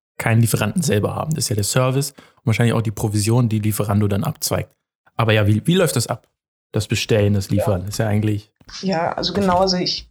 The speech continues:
Speaker 2: fahre halt zu mehreren Restaurants. Ich hab halt eine App, da bekomme ich dann halt eine Nachricht, zum Beispiel jetzt halt McDonald's, äh, in Tegel.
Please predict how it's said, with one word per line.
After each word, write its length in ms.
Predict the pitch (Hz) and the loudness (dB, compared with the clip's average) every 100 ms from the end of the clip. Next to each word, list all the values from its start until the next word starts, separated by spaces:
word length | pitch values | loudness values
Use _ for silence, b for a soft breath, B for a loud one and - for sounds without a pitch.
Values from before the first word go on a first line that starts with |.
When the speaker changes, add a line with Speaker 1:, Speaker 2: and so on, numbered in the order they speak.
| - - | -10 -4
Speaker 2:
fahre 180 | - 202 | 0 2
halt 160 | 190 | 2
zu 100 | 190 | 0
mehreren 460 | 165 175 190 240 254 | 0 -2 -2 -2 0
Restaurants. 560 | 247 240 - 247 269 226 | 0 0 0 2 2 -2
Ich 120 | 214 | -4
hab 100 | 185 | -2
halt 160 | 190 | -2
eine 120 | 185 165 | 0 0
App, 220 | 247 - B B B _ | -2 -4 B B B _
da 100 | 196 | -4
bekomme 380 | 190 190 202 190 | -2 -2 0 0
ich 100 | 185 | 0
dann 140 | 190 180 | 0 0
halt 180 | 175 | 0
eine 100 | 175 | -2
Nachricht, 800 | 175 180 254 320 311 - - - - _ | 0 0 0 0 0 -2 -4 -6 -14 _
zum 220 | - 208 | -12 -6
Beispiel 320 | 190 185 170 | -4 -2 -4
jetzt 120 | 165 | -2
halt 300 | 165 160 - | -2 -2 -4
McDonald's, 680 | - - 196 208 220 214 - | -8 -4 0 2 2 0 -2
äh, 260 | - 170 160 | 0 0 0
in 120 | 156 | 0
Tegel. 420 | 208 240 302 320 | 0 0 0 -2